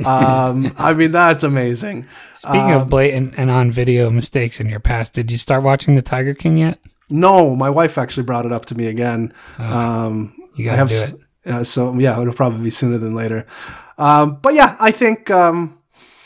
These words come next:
Speaker 1: I think it's best that he moves on. Um, in my opinion, uh, he was definitely pushing some,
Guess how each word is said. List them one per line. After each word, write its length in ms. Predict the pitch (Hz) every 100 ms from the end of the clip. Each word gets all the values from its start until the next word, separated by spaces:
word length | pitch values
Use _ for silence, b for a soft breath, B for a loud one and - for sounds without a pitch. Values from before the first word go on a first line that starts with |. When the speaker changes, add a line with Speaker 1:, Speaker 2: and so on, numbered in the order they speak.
| b b b b b b b _ - - -
Speaker 1:
I 160 | 180
think 340 | 185 - 208 208
it's 180 | 185 160
best 340 | 160 175 -
that 120 | 190
he 60 | 175
moves 260 | 175 170
on. 360 | 151 151 180 185 _
Um, 720 | 190 165 151 151 151 156 151 170
in 120 | 160
my 120 | 151 151
opinion, 500 | 147 160 156 165 - _ - -
uh, 240 | 135 135 135
he 160 | 160
was 180 | 143 131
definitely 580 | 156 143 151 147 139 139
pushing 400 | 139 147 147 139
some, 640 | 139 131 127 127 127 127